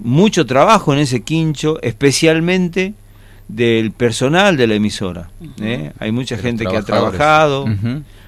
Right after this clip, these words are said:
Speaker 1: hay mucha que tra-, gente que ha trabajado fuera de su horario, tal es el caso de el, el nuestro amigo el Jorgito, el Pollo Cardoso, de, del, del amigo Barroso, que conseguía algunas cosas que siempre hacían
Speaker 3: Claro.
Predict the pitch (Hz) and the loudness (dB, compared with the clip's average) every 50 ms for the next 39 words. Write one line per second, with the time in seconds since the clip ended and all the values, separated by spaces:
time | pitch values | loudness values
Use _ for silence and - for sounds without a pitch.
0 | - - - 113 131 127 135 120 120 104 104 107 - 98 104 - 127 127 123 120 | -14 -6 -4 -4 -2 0 0 0 0 0 -2 -4 -6 -6 -6 -4 -4 -4 -2 -2
1 | 117 110 110 107 113 117 127 123 113 - 120 117 113 110 - 107 101 110 123 131 | -4 -2 -2 -2 -2 0 0 -2 0 0 0 0 0 -2 -2 -4 -2 0 2 2
2 | 139 139 139 135 120 113 107 92 - 110 107 107 98 - 101 82 - 110 107 107 | 4 4 4 2 2 0 -2 -2 -2 -2 -2 -2 -4 -6 -10 -8 -6 -6 -6 -6
3 | - 101 90 90 90 85 85 - - - - - - - - - - - - - | -6 -6 -8 -6 -8 -8 -10 -12 -16 -20 -20 -20 -20 -20 -20 -20 -20 -20 -14 -10
4 | 107 98 92 92 - - 101 92 95 98 95 104 104 101 110 107 104 101 92 90 | -8 -6 -6 -6 -8 -8 -6 -6 -6 -6 -6 -6 -4 -4 -2 -2 -2 -2 -2 -4
5 | 87 87 92 - - 92 - - 107 - - 95 85 - 98 95 95 90 - 95 | -4 -8 -10 -12 -14 -12 -10 -12 -12 -10 -10 -10 -10 -8 -8 -8 -8 -6 -6 -4
6 | 101 113 135 151 156 151 147 135 120 - - 120 117 117 117 113 110 - - - | 0 4 6 6 6 6 6 4 0 0 0 2 2 2 2 0 -4 -10 -16 -20
7 | - - - - - - - - 104 98 95 95 92 92 92 87 90 92 92 90 | -20 -20 -20 -20 -20 -20 -14 -10 -8 -6 -4 -4 -4 -6 -6 -8 -6 -6 -6 -6
8 | 90 85 85 87 87 - - - 92 92 90 76 92 98 107 107 104 101 95 104 | -6 -8 -8 -10 -10 -12 -12 -12 -10 -8 -8 -6 -4 -4 -2 -2 -2 -2 -2 -2
9 | 104 110 135 131 107 127 101 104 92 - 98 98 98 - 104 104 107 107 104 98 | 0 0 0 0 0 -2 -4 -4 -4 -4 -4 -6 -4 -4 -4 -2 -2 -2 -2 -2
10 | 95 87 - 92 98 98 107 104 95 - - 113 98 107 92 - 95 - 107 101 | -2 -2 -4 -4 -4 -4 -4 -4 -6 -6 -8 -8 -8 -8 -10 -10 -10 -8 -6 -6
11 | 95 98 98 - 104 101 95 87 85 | -6 -8 -8 -4 -2 -2 -2 -2 0